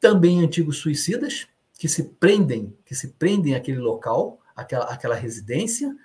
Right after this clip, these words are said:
não é? Aquele particular, é, aquela particular estrutura,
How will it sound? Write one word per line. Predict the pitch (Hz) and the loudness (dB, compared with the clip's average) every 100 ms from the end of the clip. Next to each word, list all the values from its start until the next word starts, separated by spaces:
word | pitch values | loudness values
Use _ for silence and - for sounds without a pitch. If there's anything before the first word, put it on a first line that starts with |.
| _ - | _ -16
não | 104 | -8
é? | 151 - _ - | -8 -8 _ -20
Aquele | - 131 127 _ | -10 -8 -10 _
particular, | 127 - - 117 110 165 - - - _ | -6 -6 -10 -6 -4 -2 -4 -14 -20 _
é, | 123 - | -8 -6
aquela | 120 135 123 | -6 -4 -4
particular | 123 - 123 139 | -6 -6 -2 0
estrutura, | - 123 113 - 151 120 | -2 -6 -6 2 2 2